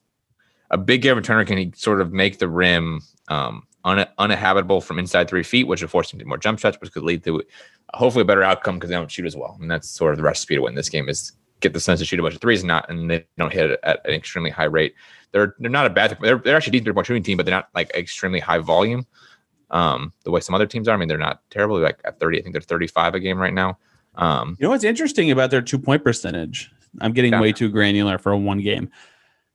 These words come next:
Speaker 2: They are second from three to ten feet. So the Chris Paul floater, the Devin Booker floater, obviously money there. It's not like
Speaker 1: Percentage-wise,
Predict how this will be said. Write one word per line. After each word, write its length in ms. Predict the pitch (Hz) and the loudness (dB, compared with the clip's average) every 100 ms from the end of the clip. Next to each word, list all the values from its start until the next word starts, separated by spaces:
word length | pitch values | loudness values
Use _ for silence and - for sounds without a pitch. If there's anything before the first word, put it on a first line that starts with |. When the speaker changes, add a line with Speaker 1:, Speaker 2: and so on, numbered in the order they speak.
| - | 2
Speaker 2:
They 140 | 151 | 4
are 100 | 156 | 4
second 600 | - - 196 202 294 - | 2 2 2 2 2 0
from 160 | - 165 | 0 0
three 420 | 139 - 160 196 | 0 -2 2 4
to 60 | 208 | 2
ten 380 | 196 - 170 165 | 0 0 2 2
feet. 360 | 139 151 147 147 | 2 2 2 2
So 120 | 147 | 0
the 80 | 135 | 0
Chris 320 | - 165 - | 0 0 2
Paul 280 | 151 147 143 | 2 4 4
floater, 380 | 151 139 131 | 4 4 6
the 100 | 127 | 4
Devin 260 | 120 120 120 | 4 4 4
Booker 260 | 120 117 117 | 2 0 -2
floater, 380 | - 113 113 | 2 4 4
obviously 440 | 76 107 107 104 110 | 2 0 -2 -4 -4
money 180 | 104 101 | -2 -2
there. 160 | 90 90 | -2 -2
It's 140 | - | 2
not 120 | 160 | 2
like 120 | 127 | 4
Speaker 1:
Percentage-wise, 560 | 117 151 151 180 190 180 | 4 2 2 4 4 0